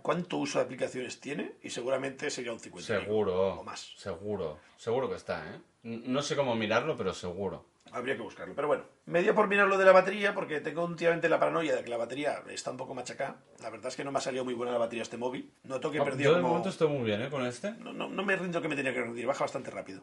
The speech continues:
Speaker 2: ¿Sí? Hostia, a mí me dura bastante, ¿eh?
Speaker 1: También diré, claro, tú antes mirabas Instagram y eran fotos planas. Y ahora todo tiene brillo, canciones y mierda, y no
Speaker 2: Y
Speaker 1: siempre
Speaker 2: vídeo.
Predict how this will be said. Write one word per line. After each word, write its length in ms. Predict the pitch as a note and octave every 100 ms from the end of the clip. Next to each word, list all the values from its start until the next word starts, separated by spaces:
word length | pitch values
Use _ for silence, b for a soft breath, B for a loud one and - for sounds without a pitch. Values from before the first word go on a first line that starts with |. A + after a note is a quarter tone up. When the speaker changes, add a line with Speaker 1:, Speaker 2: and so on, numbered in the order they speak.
| -
Speaker 2:
¿Sí? 100 | - F2+ A#3+ D4+ - -
Hostia, 220 | A#2 C#3+
a 20 |
mí 100 | A2+
me 140 | E3+ E3+
dura 180 | D3
bastante, 400 | G2+ - A2+ A2 F2+
¿eh? 40 | F#3+ - -
Speaker 1:
También 380 | C3 B2 A#2+ A#2
diré, 380 | B2+ D#3+ - - -
claro, 300 | D3 C#3 -
tú 100 | B2+
antes 200 | C3 C3+
mirabas 240 | C3+ C3
Instagram 440 | - C#3 C3+ C#3+
y 40 | B2+
eran 180 | A#2+ G#2
fotos 280 | G#2 A#2 -
planas. 400 | C3+ A#2+ - - _
Y 80 | B2
ahora 160 | B2 B2
todo 220 | C3+ C3
tiene 240 | C3 C3
brillo, 560 | B2 B2 D#3 C#3+ D#3 D3
canciones 440 | C3 A#2 D3 C#3+ C#3+
y 20 |
mierda, 320 | D3 D3+ E3 F3+
y 80 |
no 100 | D#3+
Speaker 2:
Y 40 | C#3+
Speaker 1:
siempre 240 | D3+ D3+
Speaker 2:
vídeo. 260 | B2 G2+